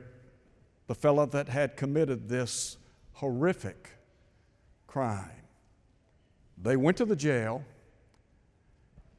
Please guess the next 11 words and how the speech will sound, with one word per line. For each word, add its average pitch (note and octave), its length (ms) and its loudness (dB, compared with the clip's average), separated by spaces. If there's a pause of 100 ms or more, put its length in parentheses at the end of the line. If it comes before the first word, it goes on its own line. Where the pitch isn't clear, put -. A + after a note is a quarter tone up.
(140)
and C3+ 200 4
they E3 160 6
had G3 240 4
the F#3 80 4
opportunity C#3+ 1040 0 (440)
to D#3+ 100 0
talk - 360 0
to A#2+ 80 -10
this G2+ 260 -8
young F#2+ 200 -12
man. F#2+ 260 -14